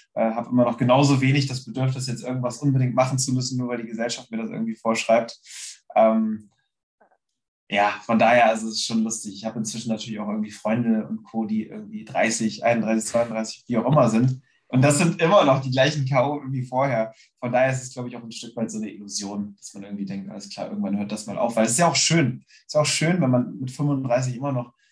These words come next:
so auf eine gewisse Art und Weise vielleicht ein Knallkopf ist,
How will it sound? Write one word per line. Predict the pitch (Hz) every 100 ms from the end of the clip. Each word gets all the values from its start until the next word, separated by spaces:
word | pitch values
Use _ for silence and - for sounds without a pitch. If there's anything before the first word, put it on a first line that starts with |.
| _ _ _
so | _ 120 120 - - - _ -
auf | -
eine | 139 135
gewisse | 143 156
Art | 151
und | 139
Weise | 131 143 135
vielleicht | 131 123
ein |
Knallkopf | 117 127 127 127 131 127 120
ist, | 135 - _